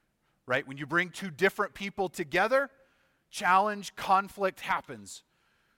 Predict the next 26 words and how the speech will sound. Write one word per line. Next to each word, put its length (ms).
When 140
you 100
bring 300
large 560
groups 480
of 160
people 400
who 120
are 80
very 280
different, 460
there's 260
challenges. 960
But 100
here's 200
what 140
this 200
looks 280
like 300
for 240
us. 460
Here's 320
how 180
we 260
can 220
have 480